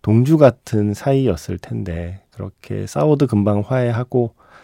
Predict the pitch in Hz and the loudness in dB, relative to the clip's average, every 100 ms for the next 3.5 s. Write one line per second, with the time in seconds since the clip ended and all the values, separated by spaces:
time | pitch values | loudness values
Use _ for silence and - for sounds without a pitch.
0 | _ _ _ _ _ - 107 110 98 110 | _ _ _ _ _ -4 0 0 0 0
1 | 90 104 117 117 113 110 87 - _ - | 2 2 2 2 0 0 -2 -8 _ -4
2 | 104 92 87 _ - 98 _ - 101 95 | -2 -2 -6 _ -14 -14 _ -12 -10 -8
3 | 95 95 104 131 123 | -10 -14 -12 -6 -2